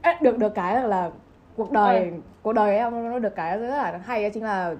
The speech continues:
Speaker 1: những lúc mà không cần may mắn thì nó không bao giờ may, nhưng mà những lúc cần may mắn thì nó may không tưởng được luôn. Em không nghĩ là nó lại kiểu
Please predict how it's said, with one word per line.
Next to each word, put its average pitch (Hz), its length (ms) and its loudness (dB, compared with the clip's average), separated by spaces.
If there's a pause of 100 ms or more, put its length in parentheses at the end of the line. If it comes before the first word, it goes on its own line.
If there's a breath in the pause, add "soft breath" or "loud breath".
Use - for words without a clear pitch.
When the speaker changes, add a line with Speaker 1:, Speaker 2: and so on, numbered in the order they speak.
(160)
Speaker 1:
những 294 220 0
lúc 370 180 0
mà 208 120 0
không 277 200 4
cần 208 200 4
may 247 140 4
mắn 214 260 0
thì 190 280 2
nó 190 140 -4
không 254 200 -2
bao 240 100 0
giờ 208 100 -4
may, 214 300 -4
nhưng 277 240 2
mà 247 80 6
những 277 180 4
lúc 370 180 0
cần 220 200 2
may 226 140 -4
mắn 220 200 -4
thì 254 60 -2
nó 202 120 -2
may 277 320 0
không - 300 4 (220)
tưởng 320 340 10
được 220 120 -6
luôn. 330 300 2 (440 loud breath)
Em 359 180 4
không 571 120 4 (220)
nghĩ 453 140 6 (100)
là 320 80 6
nó 302 160 2
lại 311 220 0
kiểu 196 260 2